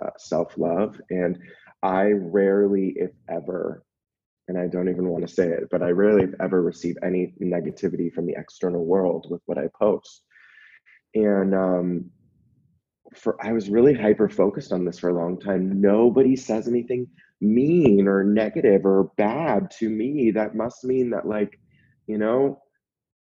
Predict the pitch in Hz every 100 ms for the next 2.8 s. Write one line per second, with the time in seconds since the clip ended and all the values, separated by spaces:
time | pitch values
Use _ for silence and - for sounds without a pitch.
0 | _ _ _ 107 113 120 120 120 - _
1 | _ _ - 110 120 120 107 113 131 151
2 | - 80 78 - - - - -